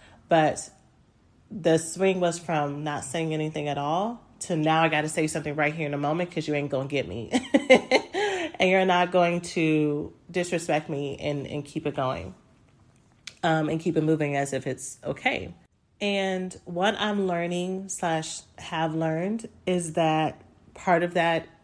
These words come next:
is, part of that desire to immediately act is based on that fear and trauma response that there isn't enough time. There's, like, some lack and scarcity trauma that I am healing from,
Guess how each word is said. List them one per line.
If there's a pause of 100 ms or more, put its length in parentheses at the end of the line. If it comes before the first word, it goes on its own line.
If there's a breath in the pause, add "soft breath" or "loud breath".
(200)
is, (600)
part
of
that
desire (280)
to (160)
immediately
act (240)
is
based
on (600 soft breath)
that
fear
and
trauma
response
that
there
isn't
enough
time. (360)
There's,
like,
some
lack
and
scarcity
trauma
that
I
am (840 soft breath)
healing
from,